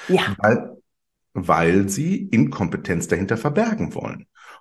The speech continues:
Speaker 2: Oder Überforderung mit der Situation.
Speaker 1: Ja.
Speaker 2: Äh, also höre ich so lange zu und gebe ihm den Raum oder schaffe sogar einen neuen zusätzlichen Raum und sage,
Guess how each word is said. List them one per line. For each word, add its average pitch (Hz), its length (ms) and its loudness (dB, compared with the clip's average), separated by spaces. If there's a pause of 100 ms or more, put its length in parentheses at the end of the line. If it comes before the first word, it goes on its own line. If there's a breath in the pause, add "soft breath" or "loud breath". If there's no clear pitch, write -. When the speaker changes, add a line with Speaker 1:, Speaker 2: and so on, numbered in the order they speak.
(120)
Speaker 2:
Oder 160 300 8
Überforderung 113 760 2
mit 80 120 -6
der 82 80 -2
Situation. 143 760 -6 (460 loud breath)
Speaker 1:
Ja. - 160 -10 (180 loud breath)
Speaker 2:
Äh, 104 100 -4 (400)
also 101 280 4
höre 127 440 8
ich 110 140 -2
so 98 220 2
lange 151 300 0
zu 135 760 -4 (240 loud breath)
und 107 160 0
gebe - 240 2
ihm 143 100 4
den 101 180 6
Raum 85 440 4
oder 139 260 4
schaffe 123 400 -2
sogar 120 240 -2
einen 110 180 2
neuen 160 280 4
zusätzlichen - 680 -4
Raum - 420 -10
und 87 160 -6
sage, 117 520 2